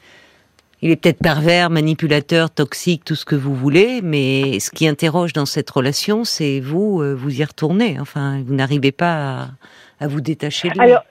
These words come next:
Speaker 1: Alors que c'est vraiment
Speaker 2: Mm.
Speaker 1: pas vers lui qu'il faudrait vous le tourner, vous tourner, vous le savez. Pourquoi cette peur de l'abandon, là ? Vous dites, euh, euh,
Speaker 2: Alors,
Speaker 1: votre
Speaker 2: en
Speaker 1: mari
Speaker 2: fait
Speaker 1: actuel, vous dites, j'ai peur qu'il parte.
Speaker 2: Alors, en fait, mon, bon, déjà, j'ai été abandonnée,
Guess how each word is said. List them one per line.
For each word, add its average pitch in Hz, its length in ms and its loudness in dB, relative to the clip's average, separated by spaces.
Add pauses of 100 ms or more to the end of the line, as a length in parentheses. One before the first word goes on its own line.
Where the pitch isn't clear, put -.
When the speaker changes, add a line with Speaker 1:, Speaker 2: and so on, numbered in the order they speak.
(140)
Speaker 1:
Alors 185 180 0
que 220 100 0
c'est 220 240 0
vraiment 214 540 2
Speaker 2:
Mm. 233 80 -6
Speaker 1:
pas 202 160 2
vers 190 240 0
lui 220 280 0
qu'il 170 180 -4
faudrait 170 260 0
vous 165 160 -2
le 156 100 -6
tourner, 170 440 -4
vous 151 160 -6
tourner, 156 480 -4
vous 139 160 -6
le 139 60 -8
savez. 165 460 -2 (440)
Pourquoi 311 260 0
cette - 260 -4
peur 220 200 0
de 190 40 -4
l'abandon, 175 540 -4
là ? 165 240 -6 (100)
Vous - 80 -12
dites, 156 280 -12
euh, 143 480 -2
euh, - 20 -6 (380)
Speaker 2:
Alors, 220 300 6
Speaker 1:
votre 233 120 0
Speaker 2:
en 220 60 0
Speaker 1:
mari 170 260 2
Speaker 2:
fait 180 60 2
Speaker 1:
actuel, 196 600 -2
vous 165 140 -6
dites, 175 220 -4
j'ai 170 140 -2
peur 170 200 -2
qu'il 165 200 -8
parte. - 580 -8 (1000)
Speaker 2:
Alors, 220 240 6
en 233 100 0
fait, 330 220 -6
mon, 180 420 -4 (380)
bon, 185 180 -2
déjà, 185 360 0
j'ai 165 160 -10
été 156 180 -6
abandonnée, 165 640 -4